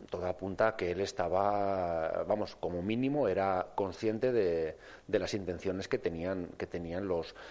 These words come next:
los detenidos. Otra cosa es que en este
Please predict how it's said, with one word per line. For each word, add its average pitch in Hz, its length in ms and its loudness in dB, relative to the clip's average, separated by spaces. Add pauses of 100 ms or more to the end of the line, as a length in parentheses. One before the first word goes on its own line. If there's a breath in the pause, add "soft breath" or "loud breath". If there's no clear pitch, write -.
(220 loud breath)
los 95 260 2
detenidos. 95 520 2 (200)
Otra - 240 -4
cosa 104 180 4
es 117 80 2
que 92 220 0 (140)
en 85 140 -6
este 87 320 -4